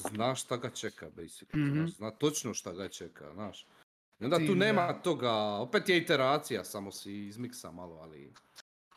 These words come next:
Speaker 1: Ne znam,
Speaker 2: Da,
Speaker 1: vidit ćemo,
Speaker 2: meni,
Speaker 1: treba
Speaker 2: meni
Speaker 1: vidit. Igra
Speaker 2: D M C
Speaker 1: će sigurno
Speaker 2: Combat
Speaker 1: bit divlja i
Speaker 2: R P G
Speaker 1: luda,
Speaker 2: elementima
Speaker 1: ali
Speaker 2: zvuči zanimljivo i nekako friško.
Speaker 1: Definitivno.
Speaker 2: <laughs>
Speaker 1: Definitivno, ali, mm, opet nije friško.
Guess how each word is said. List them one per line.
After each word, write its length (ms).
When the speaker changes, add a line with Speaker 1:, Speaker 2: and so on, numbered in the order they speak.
Speaker 1:
Ne 180
znam, 180
Speaker 2:
Da, 60
Speaker 1:
vidit 180
ćemo, 140
Speaker 2:
meni, 120
Speaker 1:
treba 120
Speaker 2:
meni 180
Speaker 1:
vidit. 280
Igra 60
Speaker 2:
D 60
M 60
C 380
Speaker 1:
će 100
sigurno 260
Speaker 2:
Combat 100
Speaker 1:
bit 120
divlja 280
i 40
Speaker 2:
R 80
P 0
G 40
Speaker 1:
luda, 80
Speaker 2:
elementima 240
Speaker 1:
ali 440
Speaker 2:
zvuči 220
zanimljivo 640
i 160
nekako 400
friško. 480
Speaker 1:
Definitivno. 480
Speaker 2:
<laughs> 440
Speaker 1:
Definitivno, 840
ali, 480
mm, 320
opet 220
nije 180
friško. 280